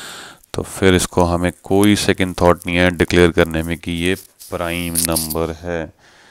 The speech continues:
इसके बाद नाइंटी सिक्स और सेवेंटी एट जो दो दिए गए हैं, ये देखो सीधे सीधे कॉम्पोजिट हैं, पर इनको आपको खुद करना है, जैसे मैंने पहले आपको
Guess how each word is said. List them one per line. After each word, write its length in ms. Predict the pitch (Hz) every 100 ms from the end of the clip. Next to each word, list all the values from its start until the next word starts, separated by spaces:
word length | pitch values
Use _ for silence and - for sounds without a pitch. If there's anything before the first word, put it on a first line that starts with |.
| _ _ -
इसके 320 | 104 - 113
बाद 200 | 110 113
नाइंटी 400 | 107 101 101 110
सिक्स 220 | 110 107
और 80 | 113
सेवेंटी 460 | - 98 101 101 104
एट 140 | 107
जो 120 | 104 101
दो 180 | 95 101
दिए 240 | 98 98
गए 120 | 95 98
हैं, 180 | 98 95
ये 80 |
देखो 220 | 92 95 95
सीधे 280 | 95 95
सीधे 260 | 92 92 92
कॉम्पोजिट 520 | - 87 90 92 85
हैं, 100 | 92 _ - - _ -
पर 100 | 95
इनको 320 | 92 92 98
आपको 260 | 92 87 92
खुद 240 | - 95 92
करना 240 | 92 98
है, 80 | 95
जैसे 240 | 90 -
मैंने 220 | 87 90 85
पहले 300 | 87 85 90
आपको 240 | 85 _